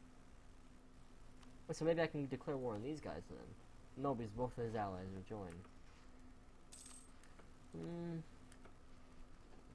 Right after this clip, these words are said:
Oh, man, we're really close for Zapotec to not join. I don't think Zapotec would join on either side, though.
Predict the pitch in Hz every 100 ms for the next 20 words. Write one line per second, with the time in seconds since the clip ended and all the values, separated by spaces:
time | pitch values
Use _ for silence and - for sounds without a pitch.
0 | - - - - - - - - - -
1 | - - - - - - - - 120 113
2 | 107 110 117 117 113 110 120 107 - 113
3 | 107 104 107 - 104 - 101 104 117 -
4 | - - - - - - - - - -
5 | - - - - - - - - - -
6 | - - - - - - - - - -
7 | - - 127 139 165 156 147 123 127 123
8 | 123 113 107 110 107 101 98 98 101 92
9 | - - 71 65